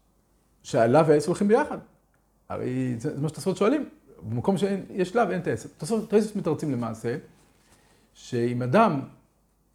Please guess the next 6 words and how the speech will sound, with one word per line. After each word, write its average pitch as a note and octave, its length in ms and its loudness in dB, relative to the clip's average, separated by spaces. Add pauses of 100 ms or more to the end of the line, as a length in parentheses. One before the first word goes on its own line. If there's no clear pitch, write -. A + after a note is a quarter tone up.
(580)
בנה, C#3+ 600 2
רצה A#2 240 -2
לבנות D#3 320 0
בית, D3 480 -2 (1120)
על B2 100 -2
מנת C#3 500 2